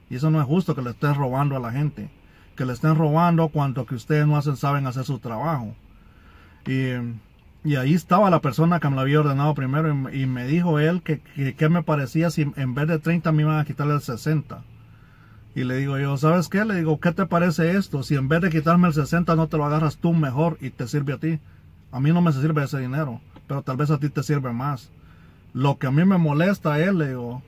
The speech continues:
"que ustedes le quieran robar a uno en su propia cara. Y yo no soy de las personas que permite eso." Y, eh,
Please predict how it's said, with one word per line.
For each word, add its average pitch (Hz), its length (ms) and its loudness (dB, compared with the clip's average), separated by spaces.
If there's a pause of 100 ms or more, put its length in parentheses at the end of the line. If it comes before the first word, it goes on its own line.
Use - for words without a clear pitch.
"que 131 80 -2
ustedes 151 320 0
le 151 120 2
quieran 156 260 2
robar 139 400 0
a 139 60 0
uno 151 180 2
en 147 80 2
su 123 100 -6
propia 131 340 -8
cara. 127 340 -10 (580)
Y 113 140 -4
yo 135 140 2
no 151 120 4
soy 151 160 0
de 151 80 0
las 147 80 0
personas 143 420 -4
que - 100 -8
permite 117 520 -10
eso." 123 240 -12 (800)
Y, 117 60 -8
eh, 120 360 -6